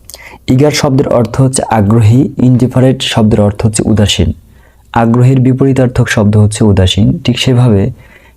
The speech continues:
এইখানে কোনটার বিপরীতার্থক শব্দ কোনটা এবং এই eager এবং indifferent সাথে মিল যায় সেটা আমাদের খুঁজে বের করতে হবে। তো অপশনের মধ্যে enthusiastic শব্দের অর্থ হচ্ছে অত্যুৎসাহী, মানে প্রচণ্ড রূপে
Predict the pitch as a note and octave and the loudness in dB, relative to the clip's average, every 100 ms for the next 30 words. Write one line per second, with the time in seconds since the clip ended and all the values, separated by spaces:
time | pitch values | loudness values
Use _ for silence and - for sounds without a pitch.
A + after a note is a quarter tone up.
0 | _ C3+ C3+ C3+ G#2+ A2 C3+ - - B2+ | _ -2 0 0 2 0 -2 -8 -4 0
1 | B2 B2+ A#2+ A#2 G#2+ G#2+ G#2 A2+ - G2 | 0 2 2 2 0 0 0 -2 -2 0
2 | G2 F#2+ F#2+ F2+ A2 G2+ - - - - | 0 0 0 2 2 2 -2 -8 -20 -8
3 | - A#2+ A#2+ A#2 B2+ B2 G#2 G2+ - A2 | -4 -2 0 0 2 2 2 0 0 0
4 | G#2+ G#2+ A2 G#2 G2+ F#2+ G2 G2+ F#2+ G2+ | 2 2 0 0 0 2 4 4 2 0
5 | E3+ - - - - B2 A2 G2+ G2 - | -2 -6 -20 -20 -6 -2 0 2 0 0
6 | G2 F2+ - - F2+ - F2+ E2+ G3+ - | -2 0 -2 -2 -2 -2 0 0 -2 -4
7 | - - - - _ _ _ - A2 - | -20 -20 -20 -20 _ _ _ -4 -2 0
8 | - C3 D3+ D3 D3 C3+ B2 B2+ - - | -2 0 0 0 0 0 2 0 -2 -10
9 | - - - _ - _ - _ - C3+ | -20 -20 -20 _ -20 _ -20 _ -2 0
10 | C3+ B2+ D3 C#3 - D3+ - A#2+ A#2+ A#2+ | 0 0 0 0 -4 -4 -2 0 0 0
11 | - A#2 - - C3+ C3 C3+ A2 G2 A2 | 0 -2 -4 -4 -2 0 0 0 0 -2
12 | - - - _ - C3 C3+ C#3+ C3+ A2+ | -8 -20 -20 _ -4 -4 -2 -2 -2 0
13 | E2+ G2 G#2+ - - - C#3 C3+ D3 C#3 | 2 2 0 -4 -20 -4 -2 0 0 0
14 | B2 A2 C#3+ | 0 0 0